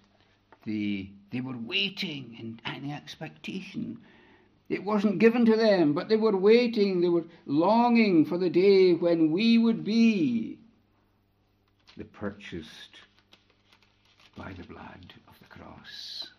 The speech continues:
Oh, what we've to live up to, friends. What will we have to say when we reach glory and meet Moses and Daniel and Jeremiah? And they say, "Who are you?"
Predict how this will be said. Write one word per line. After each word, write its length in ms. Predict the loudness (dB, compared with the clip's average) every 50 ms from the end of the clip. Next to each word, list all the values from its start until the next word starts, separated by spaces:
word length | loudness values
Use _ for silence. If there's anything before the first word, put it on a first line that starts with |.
| _ _ _ _ -20 _ _ _ _ _ _ -14
Oh, 140 | -12 -12 -10
what 220 | -10 -12 -12 -10
we've 180 | -12 -12 -12 -12
to 100 | -14 -16
live 180 | -16 -16 -16 -16
up 220 | -18 -20 -20 -20
to, 120 | -18 -18 -18
friends. 760 | -18 -18 -18 -18 -18 -18 -20 -20 _ -18 -16 -16 -16 -16 -18 _ _ _ _ _ _ _ _ _ _ _ _ _ _ _ _ _ _ _ _ _ _ _ _ _ -20 -20 _ _ _ _ _ _ _ _ _ _ _ -14
What 200 | -14 -14 -10 -10
will 100 | -8 -6
we 140 | -4 -4 -6
have 160 | -6 -8 -10
to 100 | -12 -12
say 360 | -8 -6 -6 -4 -4 -4 -6
when 220 | -6 -6 -8 -6
we 120 | -4 -4 -4
reach 220 | -4 -6 -8 -10
glory 480 | -8 -6 -4 -4 -4 -4 -4 -2 -2 -2
and 160 | -2 0 2
meet 260 | 2 2 0 0 -4
Moses 680 | -4 -4 -2 -2 -4 -4 -4 -4 -4 -4 -6 -6 -8 -8
and 380 | -6 -6 -6 -8 -8 -12 -14 -18 -20 _ _ _ _ _ _ _ _ _ _ -10
Daniel 760 | -6 -2 0 2 2 2 2 2 0 -2 -4 -6 -8 -8 -12 -14 -20 -20 _ _ _ _ _ _ _ _ _ _
and 100 | -14 -12
Jeremiah? 680 | -10 -10 -10 -10 -8 -8 -8 -6 -6 -6 -6 -8 -8 -10 -14 -16 -20 -20 _ _ _ _ _ _ _ _ _ _ _ _ _ _ _ _ _ _ _ _ _ _ _ _ _ _ -14
And 100 | -10 -10
they 60 | -10
say, 140 | -8 -8 -10
"Who 220 | -6 -4 -4 -4
are 40 | -2
you?" 640 | -4 -4 -6 -6 -4 -4 -2 -2 -4 -4 -6 -12